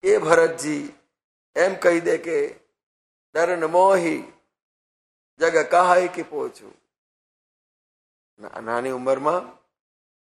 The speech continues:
અને આ તો પોચકણીઓ છે એટલે ઝઘડો થઈ જાય, "હું પોચકણીઓ છું." તો આમ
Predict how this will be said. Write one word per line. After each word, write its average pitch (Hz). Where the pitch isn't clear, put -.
અને 135
આ 143
તો 143
પોચકણીઓ 143
છે 151
એટલે 151
ઝઘડો 131
થઈ 170
જાય, 156
"હું 127
પોચકણીઓ 151
છું." 196
તો -
આમ 180